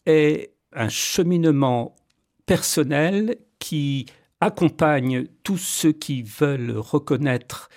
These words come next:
cette voie du cheminement dans le peu à peu, dans l'avancée. Bon, certes que c'est une œuvre qui, euh, peut désarçonner ceux qui cherchent du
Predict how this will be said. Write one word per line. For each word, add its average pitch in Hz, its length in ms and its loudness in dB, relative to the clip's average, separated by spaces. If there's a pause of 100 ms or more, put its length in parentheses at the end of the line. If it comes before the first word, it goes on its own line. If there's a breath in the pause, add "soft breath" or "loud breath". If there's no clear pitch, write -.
(260 soft breath)
cette - 500 -4
voie 113 600 0
du 127 100 -2
cheminement 147 960 0
dans 131 200 -4
le 113 100 0
peu - 260 -6
à 120 60 0
peu, 156 640 0
dans 117 140 0
l'avancée. 131 800 0 (580 loud breath)
Bon, 131 240 2
certes - 640 2
que - 320 -6
c'est - 540 0
une 123 200 0
œuvre 139 420 2
qui, 127 380 -2 (360 loud breath)
euh, 117 120 0 (140)
peut 131 420 2
désarçonner 131 1160 4
ceux - 300 -2
qui 113 360 -8
cherchent - 560 -2
du 107 420 -6